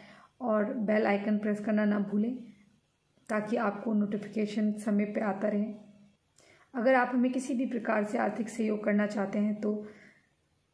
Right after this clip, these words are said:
हमारा Google Pay, PhonePe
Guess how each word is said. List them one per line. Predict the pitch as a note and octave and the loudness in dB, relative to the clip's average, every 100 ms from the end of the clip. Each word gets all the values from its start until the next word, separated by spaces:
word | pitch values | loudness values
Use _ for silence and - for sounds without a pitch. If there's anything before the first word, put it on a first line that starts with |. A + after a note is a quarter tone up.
| _ | _
हमारा | - - G#3+ G3+ G3+ | -10 0 2 4 4
Google | F#3+ F#3 A3+ G#3+ | 2 0 -2 -2
Pay, | G#3+ A3+ B3+ - - _ _ _ _ _ _ _ _ _ _ _ - | 0 -2 -4 -8 -20 _ _ _ _ _ _ _ _ _ _ _ -2
PhonePe | A#3 A#3 A3 A#3 | 2 2 2 2